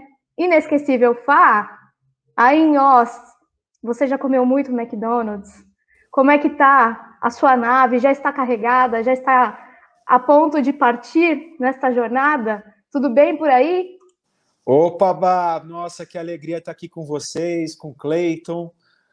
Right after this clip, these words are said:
Speaker 2: com a Mari. Poxa, cha-, satisfação imensa. Já tô pegando a nave aqui, s-, acabando a gravação, já vou passar num drive-thru. <laughs> Tô morrendo de vontade de comer um McDonald's.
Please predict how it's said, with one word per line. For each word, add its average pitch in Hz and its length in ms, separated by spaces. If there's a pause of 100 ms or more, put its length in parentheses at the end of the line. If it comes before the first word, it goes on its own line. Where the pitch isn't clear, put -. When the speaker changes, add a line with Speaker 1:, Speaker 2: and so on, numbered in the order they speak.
Speaker 2:
com - 80
a 143 80
Mari. 165 760 (280)
Poxa, 160 400
cha-, 151 280
satisfação 170 720
imensa. 185 720 (320)
Já 151 100
tô 185 160
pegando 202 340
a 190 60
nave 180 260
aqui, 170 200
s-, - 200
acabando 170 500
a 196 40
gravação, 180 460
já 170 60
vou 196 100
passar 196 280
num 196 120
drive-thru. 185 680 (600)
<laughs> 208 840
Tô 180 140
morrendo 185 480
de 202 100
vontade 180 640
de 170 100
comer 165 280
um 160 120
McDonald's. 143 840